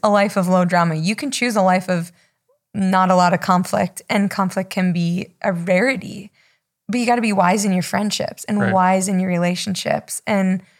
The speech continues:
Speaker 1: if there's a huge gossip circle at your, at your workplace and there's always drama and back and forth, get out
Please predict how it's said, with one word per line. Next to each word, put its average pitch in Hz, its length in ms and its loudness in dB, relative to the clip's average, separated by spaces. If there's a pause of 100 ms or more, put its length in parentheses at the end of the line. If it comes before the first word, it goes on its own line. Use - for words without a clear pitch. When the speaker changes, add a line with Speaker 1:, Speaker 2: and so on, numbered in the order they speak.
(400)
Speaker 1:
if 277 120 0
there's 339 180 2
a 349 60 2
huge 254 440 -2
gossip 185 460 0
circle 320 300 0
at 294 160 2
your, 247 340 2
at - 160 -2
your 226 140 -2
workplace 269 580 -2
and 220 100 0
there's 190 140 0
always 226 200 -2
drama 190 380 2
and 220 80 0
back 202 120 2
and 185 60 -6
forth, 240 180 -4 (100)
get 294 160 2
out 523 180 4